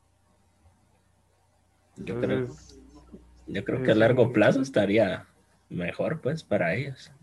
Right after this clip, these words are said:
Speaker 2: Sí, sí, lo-, como vos decís, son personas que tal vez, eh, salen menos capacitadas que las de un establecimiento privado, ¿va? Porque, bueno, o sea, el establecimiento no tiene nada que ver, tiene que ver más
Speaker 1: Con
Speaker 2: con,
Speaker 1: el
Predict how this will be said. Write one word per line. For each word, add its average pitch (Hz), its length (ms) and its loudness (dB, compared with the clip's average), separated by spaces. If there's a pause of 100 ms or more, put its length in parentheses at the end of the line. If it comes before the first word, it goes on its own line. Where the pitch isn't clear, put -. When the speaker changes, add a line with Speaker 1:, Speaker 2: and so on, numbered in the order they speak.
(880)
Speaker 2:
Sí, 135 80 -10 (420)
sí, 247 80 -8 (100)
lo-, 151 260 -4
como 160 260 0
vos 180 140 0
decís, 202 280 -2 (220)
son 147 200 -4
personas 165 380 -4
que 147 80 -6
tal 135 200 -6
vez, 151 240 -4 (640)
eh, 120 540 -2 (1040)
salen 147 400 -2
menos 147 320 -2
capacitadas 147 800 -4 (540)
que 127 80 -12
las 117 200 -6
de 107 200 -8
un 110 200 -12
establecimiento 104 800 -16
privado, 160 480 -4
¿va? 110 160 -4
Porque, 123 360 -12 (140)
bueno, 151 240 0
o 131 40 -2
sea, 160 120 4
el 156 80 4
establecimiento 143 680 0
no 156 120 -2
tiene 139 240 -8
nada 139 200 -4
que 113 140 -4
ver, 151 240 -2
tiene 143 240 -12
que 127 100 -10
ver 127 160 -4
más 131 300 -12 (580)
Speaker 1:
Con 135 160 2
Speaker 2:
con, - 20 2
Speaker 1:
el 117 60 4